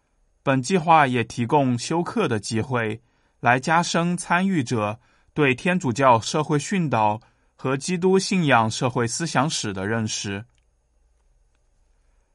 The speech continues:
此举措旨在培育新一代的学者，将扎实的学术知识与处理当今社会挑战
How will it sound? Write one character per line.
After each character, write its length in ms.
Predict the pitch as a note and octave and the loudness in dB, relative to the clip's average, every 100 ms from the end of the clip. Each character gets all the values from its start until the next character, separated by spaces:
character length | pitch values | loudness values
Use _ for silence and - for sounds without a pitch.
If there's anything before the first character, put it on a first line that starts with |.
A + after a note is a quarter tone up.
| _ _ _ | _ _ _
此 220 | - D#3+ F#3+ | -6 -2 -2
举 220 | D3+ A2+ | 0 -2
措 360 | - E3+ C#3 | -2 2 2
旨 200 | B2 A#2+ | 2 -2
在 180 | A2 C3 | 2 2
培 260 | B2 B2 A2 | 2 -4 -2
育 300 | C#3 C#3+ A2+ | 2 2 0
新 260 | - F3 | -2 -2
一 120 | F3 B2 | 0 2
代 180 | B2 | 0
的 100 | A2+ | 0
学 280 | G#2+ - G#2 | -2 -4 -4
者， 360 | G#2 A#2 G#2 G#2+ _ _ _ _ _ | -2 -2 -2 -6 _ _ _ _ _
将 280 | - D3+ E3 | 2 2 2
扎 260 | F3 E3+ F#3 | 0 0 0
实 200 | - B2 | -2 0
的 220 | A#2 A2+ | 2 2
学 260 | - A2+ | 0 -4
术 220 | A2 D#3 B2 | -2 -2 -2
知 240 | D3 E3 | -2 -4
识 420 | - - A2+ A2 _ _ - | -4 -4 -4 -4 _ _ -6
与 180 | C3 B2 | -4 -4
处 280 | - C3 | -2 0
理 300 | E3+ E3+ B2+ | 2 2 2
当 260 | A2 D#3+ F3+ | 2 0 0
今 220 | G3 F#3 | 0 0
社 220 | F#3 F#3+ | 2 0
会 180 | C#3+ C3 | 2 0
挑 260 | B2 A2 G#2+ | 0 0 0
战 360 | B2+ A#2 A#2 | 2 2 2